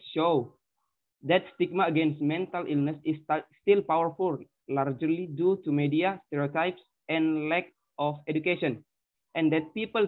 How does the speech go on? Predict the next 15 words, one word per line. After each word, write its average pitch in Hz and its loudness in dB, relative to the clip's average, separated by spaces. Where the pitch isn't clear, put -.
tend 196 0
to 156 -4
attach 175 -4
negative 147 -2
stigmas 143 -4
to 143 -4
mental 151 -2
health 151 0
condition, 143 -4
uh, 139 0
at 165 -2
a 160 -4
far 165 2
higher 151 -2
rate 156 -4